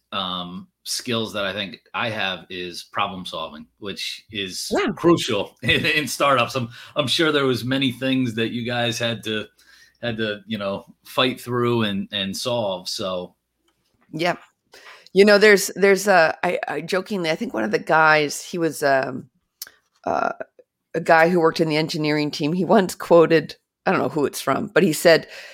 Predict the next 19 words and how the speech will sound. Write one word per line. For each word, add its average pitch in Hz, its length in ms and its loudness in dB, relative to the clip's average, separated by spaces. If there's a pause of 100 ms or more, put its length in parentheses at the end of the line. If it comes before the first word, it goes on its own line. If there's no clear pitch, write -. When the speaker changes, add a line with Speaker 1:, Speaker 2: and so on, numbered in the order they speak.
(120)
Speaker 2:
"You 196 140 6
know, 202 540 8
there's 190 220 4
three 233 140 2
types 220 320 -2
of - 100 -8
people. 156 580 -2
There's 175 220 4
people 208 680 4 (680)
that, 165 540 6 (160)
um, 147 600 0 (280)
stand 165 380 2
around 151 220 4
and 151 100 -2
go, 143 360 6
like, 139 320 0 (560)
'What's 185 280 -6
happening?' 170 580 -6 (460)
Right? - 340 -4